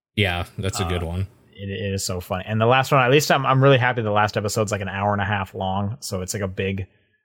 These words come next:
Speaker 2: send off to it. Uh,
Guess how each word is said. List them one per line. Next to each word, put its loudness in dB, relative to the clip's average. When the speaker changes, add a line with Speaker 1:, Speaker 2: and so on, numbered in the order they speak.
Speaker 2:
send 2
off 4
to 4
it. 2
Uh, -20